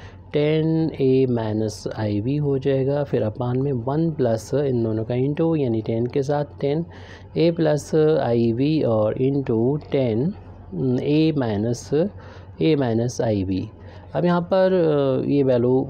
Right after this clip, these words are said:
सारी पुट कर देंगे जो equation number टू और, अ, थ्री में है। तो अभी चल रहा है equal to, अ,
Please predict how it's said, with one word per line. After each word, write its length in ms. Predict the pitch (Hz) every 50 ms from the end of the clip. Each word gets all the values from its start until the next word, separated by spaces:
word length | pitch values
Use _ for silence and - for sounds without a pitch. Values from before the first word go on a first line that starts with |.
| 131 113
सारी 220 | 127 113 110 117
पुट 200 | 113 151 156 151
कर 220 | - 175 160 151
देंगे 260 | 151 156 156 160 160 151
जो 100 | 135 123
equation 360 | 113 113 - 113 110 - 123
number 240 | 117 113 113 113 107 - - -
टू 340 | 151 151 151 156 156 156 -
और, 360 | 123 117 113 113 120 147 208 214 - - - - - - - - - - -
अ, 280 | 120 117 113 113 113 113 - -
थ्री 240 | - 170 147 127 110
में 140 | 107 101 95
है। 180 | 92 92 90 90 - - - - - - - - - -
तो 140 | 120 113 117
अभी 260 | 120 120 135 135 127
चल 300 | 123 - 151 151 156 156
रहा 100 | 151 147
है 280 | 151 156 160 170 170 - - - - - - - 143
equal 440 | 135 131 127 - - 143 143 143 139 -
to, 160 | - 131 131 131 135 135 139 139 143
अ, 420 | - - 127 120 117 113 113 117